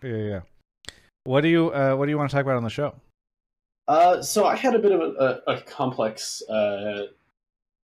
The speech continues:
Speaker 2: take in some ways. So, uh, for context, I'm currently coaching, uh, in the lower divisions of the Prime League, uh, in,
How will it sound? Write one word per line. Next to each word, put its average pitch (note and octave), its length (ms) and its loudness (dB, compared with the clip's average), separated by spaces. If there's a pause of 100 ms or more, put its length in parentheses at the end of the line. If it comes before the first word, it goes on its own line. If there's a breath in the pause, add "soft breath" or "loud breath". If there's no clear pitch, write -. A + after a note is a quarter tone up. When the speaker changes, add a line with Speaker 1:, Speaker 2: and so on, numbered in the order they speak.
Speaker 2:
take C#3+ 280 -4
in A2+ 80 -4
some G2+ 220 -8
ways. F#2+ 280 -10
So, C3 420 0
uh, A#2 480 0 (440)
for C3 140 -2
context, D3+ 580 -2
I'm B2+ 220 0
currently A#2+ 640 -4
coaching, A2 600 -4
uh, G#2 300 -4
in B2+ 60 -2
the A#2 80 2
lower A2+ 260 2
divisions A2+ 460 -4
of A2 220 -6
the A2 60 -10
Prime A#2+ 360 -4
League, A#2+ 260 -4 (180)
uh, G2+ 340 -4 (120)
in, G2+ 360 -8